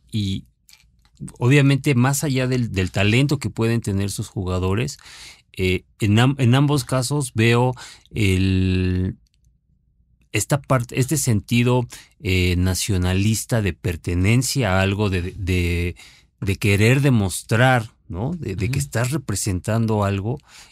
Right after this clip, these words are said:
Speaker 1: eh, en el futbolista mexicano desde hace mucho, mucho tiempo no se ve.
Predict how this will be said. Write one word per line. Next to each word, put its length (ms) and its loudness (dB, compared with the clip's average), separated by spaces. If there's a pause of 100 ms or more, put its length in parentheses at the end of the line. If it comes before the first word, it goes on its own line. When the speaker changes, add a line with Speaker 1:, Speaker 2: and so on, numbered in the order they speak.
Speaker 1:
eh, 180 -10
en 220 0
el 80 0
futbolista 560 0
mexicano 520 -2
desde 220 0
hace 380 -4
mucho, 600 0
mucho 360 -4
tiempo 480 -6
no 180 0
se 160 -8
ve. 180 -20